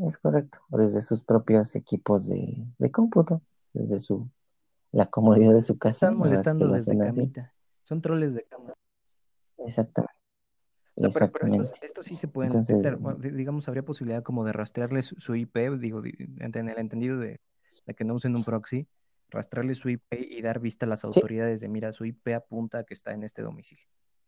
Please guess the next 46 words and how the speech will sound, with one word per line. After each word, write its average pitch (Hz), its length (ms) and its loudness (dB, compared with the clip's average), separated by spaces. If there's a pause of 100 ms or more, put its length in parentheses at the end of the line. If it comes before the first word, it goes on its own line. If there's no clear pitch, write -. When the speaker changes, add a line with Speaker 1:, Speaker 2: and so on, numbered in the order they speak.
(1800)
Speaker 1:
Sí, - 340 -10
así 123 300 -2
es, 135 180 -4 (160)
es 120 140 -10
correcto. - 320 -6
Speaker 2:
Bueno, 135 260 -12 (100)
ahí 117 160 -10
está, 123 260 -8
está 127 200 -10
el 120 80 -4
dato, 123 240 -4
¿no? 113 200 -6
De, 113 100 -8
de 110 140 -10
que - 100 -10
se 127 100 -4
puede, 165 260 -2
se 143 120 -6
puede 123 160 -4
hacer, 127 280 -8 (500)
pensando, 131 380 -4
insisto, 127 360 -4
en, 113 80 -4
en 104 180 -8
el 104 100 -4
universo 104 440 -8
de 104 120 -10
que - 100 -14
no 113 360 -6
es, - 380 -10
no 120 200 -8
es 123 160 -8
legal 113 480 0
lo, 113 280 -10
lo 113 100 -10
que - 100 -14
se 110 40 -12
estaría 107 220 -8
haciendo, 110 380 -8
independientemente 110 800 -6
de 107 100 -6
la 110 80 -10
figura 110 260 -6
del 110 100 -6
hacking 110 340 -6
ético, 113 380 -10